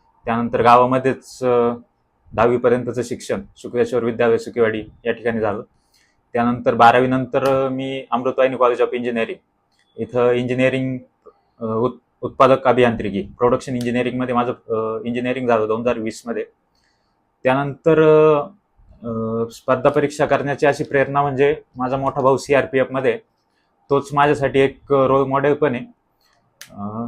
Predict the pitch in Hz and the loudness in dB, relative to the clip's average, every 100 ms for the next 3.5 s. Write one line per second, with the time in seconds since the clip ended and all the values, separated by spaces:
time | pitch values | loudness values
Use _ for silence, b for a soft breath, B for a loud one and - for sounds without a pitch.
0 | 117 _ 107 120 120 _ _ _ _ _ | -12 _ -10 -10 -12 _ _ _ _ _
1 | _ _ _ 135 127 151 - 156 156 151 | _ _ _ 0 2 0 2 2 2 0
2 | - - 160 151 139 131 131 143 143 143 | -2 2 6 6 4 4 4 6 6 4
3 | 147 147 147 107 - | 0 2 2 2 0